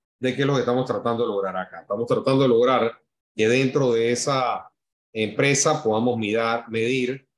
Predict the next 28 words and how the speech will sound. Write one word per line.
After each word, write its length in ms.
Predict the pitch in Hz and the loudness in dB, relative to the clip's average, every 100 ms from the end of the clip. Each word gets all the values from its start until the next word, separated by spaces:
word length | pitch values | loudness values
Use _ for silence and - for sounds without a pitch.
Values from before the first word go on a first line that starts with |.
| _ _ _ | _ _ _
la 300 | 107 120 117 | -2 0 0
exposición 680 | - 117 117 113 - 160 156 | -2 -4 -4 -4 -2 -2 -2
que 100 | 131 | -4
tenga 440 | - 131 131 135 | -2 -2 0 -2
y 100 | 113 | -2
el 120 | 104 | -4
riesgo 360 | 104 127 139 139 | -4 -4 -4 -4
que 80 | 113 | -4
tenga 200 | 123 127 | -6 -4
la 80 | 110 | -6
empresa 600 | 92 139 123 110 107 - _ _ _ _ | -4 -4 -4 -6 -10 -16 _ _ _ _
de 100 | 110 | 0
una 280 | 120 123 123 | 2 4 2
gran 220 | 127 131 | 2 2
cantidad 560 | 135 127 120 120 120 | 0 0 0 2 0
de 80 | 123 | -2
incentivos 680 | 123 - 131 135 110 123 143 | -4 -6 -6 -6 -6 -6 -4
que 60 | 113 | -2
hay 140 | 110 | -2
que 80 | 104 | -2
revisar 380 | 98 92 - - - _ _ _ _ | -4 -4 -4 -4 -10 _ _ _ _
y 160 | 120 110 | -6 -2
que 100 | 117 | 0
tengo 300 | - 117 120 | 2 0 2
que 80 | 110 | 0
ponerme 420 | - 101 101 101 | -2 0 0 0
a 60 | 104 | 0
ver. 320 | 113 - | 0 -2